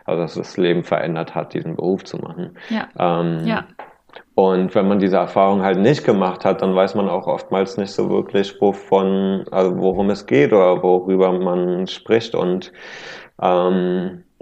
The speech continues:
Speaker 1: da muss man zum einen als Partner dann auch an sich arbeiten wollen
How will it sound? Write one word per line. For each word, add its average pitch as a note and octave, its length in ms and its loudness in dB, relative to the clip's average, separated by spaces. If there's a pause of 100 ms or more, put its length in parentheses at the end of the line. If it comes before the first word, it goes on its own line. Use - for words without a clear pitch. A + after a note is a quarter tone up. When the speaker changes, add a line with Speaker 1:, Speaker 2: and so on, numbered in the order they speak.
(140)
Speaker 1:
da F#2 140 2
muss F#2 240 -4
man F#2 180 0
zum F#2 280 0
einen F#2 580 0
als - 1040 -6 (280)
Partner F#2+ 560 0
dann F#2 720 -4 (720)
auch - 360 0
an F#2+ 180 2
sich F#2 260 -4
arbeiten B2+ 600 4
wollen B2+ 580 4